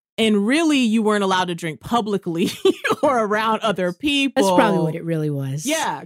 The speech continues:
Speaker 1: I remember being in conversation with people where they would, like, name,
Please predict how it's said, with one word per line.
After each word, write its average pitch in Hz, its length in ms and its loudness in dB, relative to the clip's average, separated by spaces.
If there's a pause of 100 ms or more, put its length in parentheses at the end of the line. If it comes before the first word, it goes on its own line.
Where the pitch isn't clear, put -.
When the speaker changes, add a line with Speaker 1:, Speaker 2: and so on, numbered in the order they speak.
Speaker 1:
I 381 80 -2
remember 415 280 2
being 247 180 0
in 226 80 0
conversation 214 600 0
with 196 100 0
people 180 460 0 (260)
where 190 140 6
they 208 120 6
would, 220 140 2
like, 180 180 2
name, 180 680 0